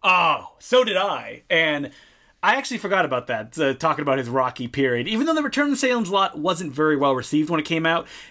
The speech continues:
um, so Larry Cohen had actually written a draft of the Salem's Lot screenplay back in the day before Tobe Hooper came on and directed it. And so when they wanted to make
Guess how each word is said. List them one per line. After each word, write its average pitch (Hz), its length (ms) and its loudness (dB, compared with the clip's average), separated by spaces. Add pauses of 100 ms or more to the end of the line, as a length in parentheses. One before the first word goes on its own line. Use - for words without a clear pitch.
(140)
um, 147 420 0
so 202 160 2
Larry 277 220 2
Cohen 262 200 2
had 240 80 0
actually 196 200 -2
written 156 260 -2
a 175 60 -4
draft 131 500 0
of 135 40 -6
the 127 60 -6
Salem's 131 360 -2
Lot 120 120 0
screenplay 180 680 -2
back 131 220 -4
in 131 60 -8
the 120 80 -6
day 147 180 2
before 120 220 -12
Tobe 123 220 -6
Hooper 139 340 -4
came 143 240 -2
on 143 160 2
and 139 100 -6
directed 131 380 -2
it. 123 180 -4 (1040)
And 160 180 0
so 160 460 2
when 160 240 0
they 156 140 2
wanted 151 300 0
to 151 60 -4
make 147 400 0